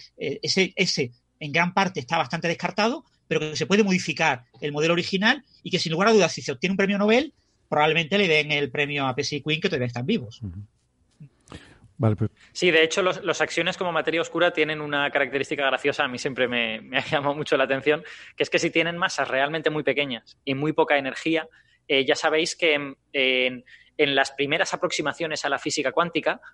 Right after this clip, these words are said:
Speaker 3: uno puede asignar una longitud de onda a las partículas en función de su masa y su velocidad. Básicamente es h partido por masa por velocidad, ¿vale? Entonces, si la masa es muy pequeña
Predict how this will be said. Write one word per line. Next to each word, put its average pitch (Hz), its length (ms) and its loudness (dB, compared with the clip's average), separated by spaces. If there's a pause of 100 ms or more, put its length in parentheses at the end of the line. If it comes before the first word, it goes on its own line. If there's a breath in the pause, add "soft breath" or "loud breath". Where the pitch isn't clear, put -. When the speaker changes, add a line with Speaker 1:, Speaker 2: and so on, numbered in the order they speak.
Speaker 3:
uno 160 260 0
puede 160 380 4
asignar 151 720 -2
una 165 340 0
longitud 156 580 0
de 147 140 4
onda 147 400 0
a 143 100 2
las 131 160 -2
partículas 151 680 -2 (220 soft breath)
en 139 120 -6
función 143 540 0
de 151 100 6
su 135 300 0
masa 135 300 0
y 139 40 0
su 143 120 -2
velocidad. 120 420 -2
Básicamente 123 540 -2
es - 120 -4
h 143 280 0
partido 143 480 0
por 117 280 0
masa 131 400 -2
por 127 140 0
velocidad, 113 400 -6 (340)
¿vale? 117 260 -2 (380 soft breath)
Entonces, 156 480 -2
si 143 140 -4
la 127 140 -2
masa 147 180 0
es 165 40 -4
muy 165 100 0
pequeña 160 360 -2